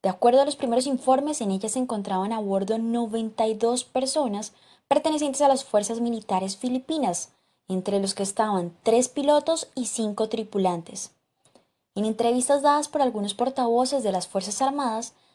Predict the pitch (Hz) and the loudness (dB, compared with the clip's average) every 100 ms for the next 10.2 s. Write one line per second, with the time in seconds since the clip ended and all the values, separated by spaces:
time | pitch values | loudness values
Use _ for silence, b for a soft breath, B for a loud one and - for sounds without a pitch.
0 | _ - 262 277 302 311 294 269 247 214 | _ 8 8 8 4 4 2 0 -4 -4
1 | 202 240 254 254 220 220 214 208 214 - | -4 -4 -4 -4 0 0 0 -2 -2 -4
2 | 214 185 - 180 175 175 175 190 208 - | -10 -10 -6 -4 -2 -4 -6 -6 -6 0
3 | 247 247 254 262 240 - 185 170 170 b | 4 6 4 0 -4 -4 -4 -4 -8 b
4 | b _ - 254 262 269 277 294 285 254 | b _ 4 6 6 6 2 2 2 2
5 | 233 269 b b b - 285 285 294 285 | 2 -2 b b b -4 0 0 2 2
6 | 285 285 262 254 220 208 202 202 262 262 | 2 2 0 0 0 0 -2 0 -2 0
7 | 262 247 262 262 _ 269 240 202 190 190 | -2 0 -2 -2 _ 2 4 0 -2 -2
8 | 214 277 269 B B B - 269 269 233 | 4 4 4 B B B 4 4 6 2
9 | 208 208 196 190 190 202 202 202 185 175 | 2 0 0 0 0 -2 -2 -2 -2 -2
10 | 170 - | -6 -12